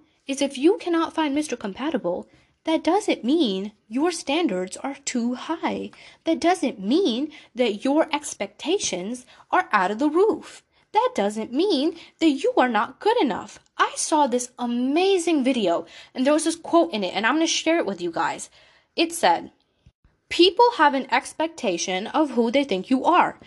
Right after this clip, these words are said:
And right when you start to exceed that expectation, it starts to become, who does she think she is?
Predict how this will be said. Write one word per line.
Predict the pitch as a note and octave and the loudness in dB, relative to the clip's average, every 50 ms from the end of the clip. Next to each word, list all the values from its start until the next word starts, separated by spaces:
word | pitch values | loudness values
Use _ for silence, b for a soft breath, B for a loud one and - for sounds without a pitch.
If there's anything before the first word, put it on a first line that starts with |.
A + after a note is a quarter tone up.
| B B B B | B B B B
And | - C4 C4 B3 B3 | -2 -2 -2 0 2
right | D4 E4 - - | 2 2 2 2
when | C#4 C#4 C#4 | -2 2 2
you | E4 E4+ | 2 2
start | E4 - D4 C#4 C#4 | 2 0 0 0 0
to | - - | -2 -4
exceed | G3+ - - - - - D5+ B4+ | -4 -8 -10 -10 -8 -8 -6 0
that | E4 B3 - - | 0 0 0 0
expectation, | F#3 F#3 - - - F#3 F3+ - - F3+ E3+ E3+ - - A3 C#4 E4+ - B B B B B B B _ | -4 -6 -6 -8 -10 -10 -10 -6 -6 -6 -4 -4 -2 -2 0 0 -2 -2 B B B B B B B _
it | - D#4+ F#4+ E4 | -2 -2 -2 -2
starts | - - - C4+ B3+ B3 - | -2 -2 0 0 0 0 0
to | - E4+ | -4 0
become, | C4+ E4 E4 - - F#3+ F#3 F3+ - - _ _ - | 0 0 0 0 -4 -4 -4 -4 -6 -10 _ _ -2
who | - F4+ G#4 | 2 2 4
does | F#4+ E4 - | 4 2 -2
she | - - A#3+ | -2 -4 -6
think | A#3+ - G3 F#3+ A3+ | -6 -4 -6 -4 -2
she | - - E4 E4 | 0 2 2 2
is? | E4 E4 F#4+ G4+ G4 C4 F#3 E3 - - | 2 0 -2 0 0 0 -2 -2 -6 -12